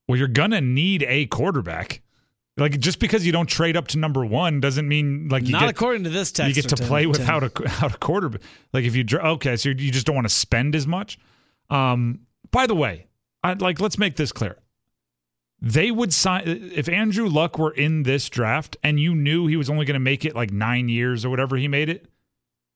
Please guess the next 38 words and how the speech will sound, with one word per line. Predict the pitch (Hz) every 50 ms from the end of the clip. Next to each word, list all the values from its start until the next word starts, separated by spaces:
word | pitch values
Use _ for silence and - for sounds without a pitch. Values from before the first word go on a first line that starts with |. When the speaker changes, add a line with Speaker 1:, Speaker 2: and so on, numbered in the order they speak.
| _ _ _ _ _ _ _ -
Speaker 1:
you're | - 107 123
taking | - 180 247 240 - 196 147 131
Andrew | 127 127 110 107 95
Luck, | 85 110 131 113 - - - - - -
right? | 107 110 123 139
If | 143 143 123
you, | 156 202
if | 180 139 160
you | 220
get | 190 233 233 -
seven | - - - - - 175 165 175 170 185 170
years | 160 165 170 170 170 151
and | 147 139 120
two | - - 170 160
lost | 151 151 151 151 - -
injury | 147 147 147 135 160 156 151
years | 151 156 156 156 147 123
of, | 135 110 98 -
of | - 123 107 95 - - _ _ -
Andrew | 147 151 160 175 165 135 117 127 147 160 160
Luck | 139 120 113 117 131 151 - - -
performance, | - 143 131 - - 135 147 170 185 220 214 - - - _ _ _ _ _ _ _ _ _ _ _ _ _ _ _ _ _ _ _ _ _ -
you | 127 185
sign | 165 - 254 240 202 175
up | 185 190
for | - - 131
Andrew | 123 131 135 123 107 113 113
Luck. | 117 131 110 90
That's | - 147 170 - -
not | 233 240 226 202
a | 170 147
cautionary | 113 - - - 156 175 - - 160 160 156 151 139 127 113
tale. | - - - 170 165 123 98 95
That | 98 123 170
is, | 180 180 151 123 113 -
that | - 143 170 202
is | 208 185 139 120
a, | 147 143 135 123 117 113 98